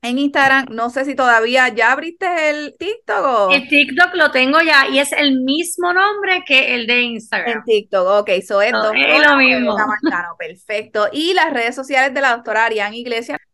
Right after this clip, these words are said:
Speaker 1: D R A punto Arián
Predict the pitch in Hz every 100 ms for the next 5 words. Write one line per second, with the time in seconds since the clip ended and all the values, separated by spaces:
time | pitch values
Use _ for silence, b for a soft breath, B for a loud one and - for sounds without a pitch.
0 | _ 185 240 - 254 262 254 247 247 254
1 | 240 240 262 285 - - 226 214 214 214
2 | 247 339